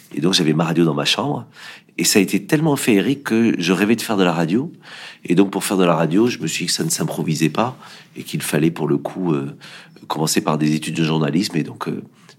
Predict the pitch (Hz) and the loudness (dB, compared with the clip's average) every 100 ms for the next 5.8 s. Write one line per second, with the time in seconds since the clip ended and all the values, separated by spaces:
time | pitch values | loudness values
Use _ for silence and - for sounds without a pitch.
0 | - - 117 - 123 117 113 104 92 92 | -10 -2 0 4 4 4 2 2 2 4
1 | 90 104 147 107 92 104 135 - - - | 4 2 2 2 4 4 2 -6 -20 -20
2 | - _ - - 127 147 131 113 104 95 | -20 _ 0 0 2 0 2 2 4 4
3 | 117 117 113 117 107 92 104 - 95 98 | 4 4 4 2 2 0 0 0 -2 -2
4 | 85 87 80 78 87 90 - 85 82 82 | -4 -2 0 0 0 -2 -4 -4 -4 -4
5 | - - - 80 - 85 117 - | -10 -8 -6 -6 -4 -2 -2 -4